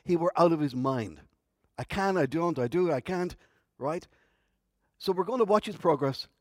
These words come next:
and see how he overcame the battle within his mind. So this is what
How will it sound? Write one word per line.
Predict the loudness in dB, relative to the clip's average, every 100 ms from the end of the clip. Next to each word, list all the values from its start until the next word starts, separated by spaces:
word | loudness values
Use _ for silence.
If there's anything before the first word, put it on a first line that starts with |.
| -14
and | -10
see | -8 -2 -2 -2 -6 -16
how | -2 0 2
he | 0
overcame | -2 -4 -4 -4 -4 -8 -20 _
the | -4
battle | -2 -2 -4
within | -10 -10
his | -10 -16
mind. | -20 -20 -20 _ _ _ _
So | -2
this | 0 0
is | 0
what | 4 4